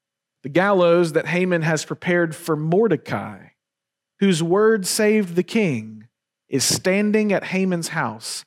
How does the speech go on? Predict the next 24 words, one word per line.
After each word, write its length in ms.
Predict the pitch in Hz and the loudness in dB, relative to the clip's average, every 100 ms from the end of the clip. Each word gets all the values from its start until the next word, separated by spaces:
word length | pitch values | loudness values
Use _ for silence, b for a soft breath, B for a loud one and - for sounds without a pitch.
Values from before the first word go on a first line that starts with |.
| _ _ _ _ | _ _ _ _
fifty 460 | 202 196 - 190 170 | -2 0 -2 -4 -4
cubits 640 | - 185 151 143 - - - | -6 -4 0 -2 -2 -12 -8
high." 540 | 170 131 110 113 - _ _ | -4 -2 -2 -8 -18 _ _
And 100 | 123 | -18
the 60 | 113 | -8
king 320 | 175 165 143 | -4 -4 -4
said, 500 | - 110 104 107 - _ _ _ _ _ _ _ _ | -4 -4 -6 -12 -16 _ _ _ _ _ _ _ _
"Hang 240 | - 185 | -2 0
him 140 | 180 151 | 0 0
on 160 | 139 | -2
that." 340 | 135 113 107 - _ _ _ _ _ _ _ _ _ _ - | -2 -4 -8 -18 _ _ _ _ _ _ _ _ _ _ -10
So 140 | 127 | -4
they 100 | 117 | -2
hanged 380 | 113 160 170 139 | 0 -2 -2 -2
Haman 320 | 160 151 139 | -2 0 -2
on 100 | 131 | -4
the 40 | |
gallows 540 | 123 139 139 117 107 110 | 0 2 2 0 -4 -10
that 120 | - | -6
he 100 | 135 | -4
had 100 | 139 | -4
prepared 400 | 120 - 135 127 | -6 0 0 0
for 60 | 123 | -8
Mordecai. 540 | 127 113 - 110 | -8 -8 -10 -18